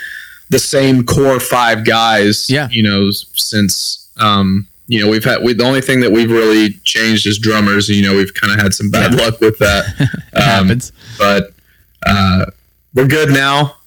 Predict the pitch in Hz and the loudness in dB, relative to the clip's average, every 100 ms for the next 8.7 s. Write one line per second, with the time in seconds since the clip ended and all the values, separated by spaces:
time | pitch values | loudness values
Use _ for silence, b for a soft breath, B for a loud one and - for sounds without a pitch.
0 | _ 104 107 104 107 104 104 101 101 101 | _ -2 0 2 2 2 0 0 0 -2
1 | - _ _ _ _ _ _ - 107 101 | -8 _ _ _ _ _ _ -6 -2 0
2 | 95 104 104 101 98 104 98 98 B B | 2 2 0 -2 0 0 0 -2 B B
3 | B B B B B B B B B - | B B B B B B B B B -2
4 | 165 - 147 135 123 139 127 120 120 113 | -2 0 0 0 2 0 2 0 -2 -2
5 | 123 117 123 123 123 123 123 120 - 120 | -4 -2 -2 0 0 0 0 -2 0 0
6 | 117 117 123 - 117 110 107 104 120 110 | 2 2 0 0 2 2 2 2 2 2
7 | 120 107 127 143 143 120 110 107 107 104 | 2 2 2 0 2 2 2 2 0 2
8 | 120 117 110 107 101 104 101 | 2 2 2 0 2 0 0